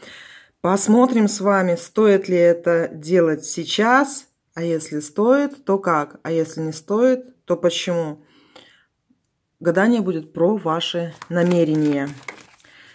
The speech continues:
Можете загадывать всё, что у вас сейчас, э, находится в таком подвешенном состоянии, именно ваше намерение, как поступить и что сделать. Вот вы собрались что-то кому-то сказать, например, открыть какой-нибудь секрет,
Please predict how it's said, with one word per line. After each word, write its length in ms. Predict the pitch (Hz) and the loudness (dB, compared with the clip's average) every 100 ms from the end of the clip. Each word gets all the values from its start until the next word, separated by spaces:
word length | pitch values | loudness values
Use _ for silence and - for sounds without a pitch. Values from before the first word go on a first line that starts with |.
| - _ | -20 _
Можете 340 | 185 196 - 180 | -2 -2 -2 -2
загадывать 500 | 185 196 185 175 175 | 2 4 4 2 0
всё, 460 | - - 226 262 | -6 -2 2 2
что 500 | 262 - 180 190 220 226 - - - _ - 180 | 2 -4 -2 0 0 -4 -10 -20 -20 _ -10 -6
у 40 | |
вас 320 | 170 185 175 | 0 2 0
сейчас, 680 | - 160 - 185 170 160 - - - - - | -4 -8 -6 -2 -2 -4 -8 -16 -18 -18 -12
э, 120 | - 165 | -6 -2
находится 520 | 170 170 180 160 160 | -2 0 -2 -2 -6
в 40 | |
таком 280 | 165 156 165 | -4 -2 -2
подвешенном 640 | 175 170 180 170 170 156 | 0 2 2 2 0 -4
состоянии, 1000 | - 165 - 175 185 233 247 190 147 151 - | -4 -8 0 4 4 6 4 4 -2 -8 -4
именно 320 | 190 208 175 | 2 2 2
ваше 340 | 170 208 - 196 | 2 0 -2 0
намерение, 680 | 190 190 170 147 135 131 | 2 2 2 2 -2 -4
как 280 | - 196 196 | -2 -2 -2
поступить 760 | 175 - - 160 202 233 320 - - - - - _ _ | -6 -6 -6 -6 -4 -2 -2 -6 -20 -20 -20 -20 _ _
и 120 | 180 | -4
что 320 | 185 - 196 208 | -4 0 0 2
сделать. 500 | 165 175 147 135 151 | 0 0 2 -2 -8
Вот 160 | 147 | -4
вы 140 | 165 220 | -2 -2
собрались 520 | 202 190 190 202 185 | 0 2 2 2 0
что-то 360 | - 180 170 | -2 -2 -2
кому-то 360 | 170 170 165 156 | -2 -4 -4 -6
сказать, 680 | - - 131 156 202 202 - | -6 -8 -4 0 0 -2 -6
например, 420 | 170 165 175 175 | -6 -2 0 2
открыть 380 | 156 - 220 214 | 0 -2 -2 0
какой-нибудь 500 | 180 190 180 160 151 | -2 0 -2 -2 -6
секрет, 720 | - 151 151 151 165 180 | -8 -6 0 2 2 0